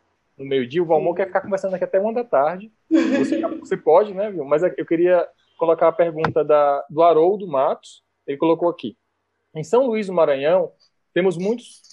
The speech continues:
Speaker 1: bens tombados, né, muitos casarões antigos erguidos através da exploração escravagista.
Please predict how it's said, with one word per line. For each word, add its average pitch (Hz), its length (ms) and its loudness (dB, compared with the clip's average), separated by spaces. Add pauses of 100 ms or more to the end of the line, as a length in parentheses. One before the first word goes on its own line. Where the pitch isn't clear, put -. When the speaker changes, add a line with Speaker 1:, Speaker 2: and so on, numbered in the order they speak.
Speaker 1:
bens 185 220 -2
tombados, 180 500 2
né, 160 160 -6
muitos 196 200 -8
casarões 170 420 0
antigos 196 520 -8
erguidos 180 360 -4
através 180 320 -2
da 185 60 -2
exploração 185 440 0
escravagista. 180 720 -2